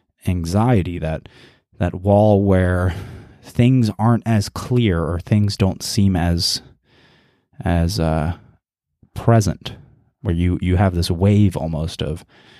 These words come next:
of, uh, of thoughts and, and unclearness of this fog that is on your brain. So that is something that I've kind of been battling, I wanna say, the past several days, where I was in and out of trying to, I,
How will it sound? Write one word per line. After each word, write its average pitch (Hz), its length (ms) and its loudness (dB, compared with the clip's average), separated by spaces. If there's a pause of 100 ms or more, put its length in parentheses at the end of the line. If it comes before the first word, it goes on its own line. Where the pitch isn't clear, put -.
(280)
of, 78 300 -4
uh, 90 400 -4 (520)
of 82 140 -6
thoughts - 560 0
and, 82 240 -4
and 82 320 -8 (1400)
unclearness 104 800 0
of 85 120 -8
this 85 160 -6 (160)
fog 87 440 0 (180)
that - 140 -8
is 87 80 -8
on 87 240 -6
your 82 120 -6
brain. 85 460 -10 (720)
So - 120 0
that 123 120 6
is 139 80 2
something 156 320 2
that 123 80 4
I've 113 180 2
kind 123 220 2
of 110 80 0
been 107 120 0
battling, 101 600 0 (160)
I 107 80 -6
wanna 101 180 0
say, 101 540 2 (580)
the 113 80 -12
past 117 340 -2
several 123 360 2
days, 78 540 -10 (560)
where 98 120 2
I 92 40 4
was 98 180 0
in 135 180 0
and 117 120 4
out 107 200 2
of 85 100 -4
trying 98 220 0
to, 90 240 -6
I, 98 160 -10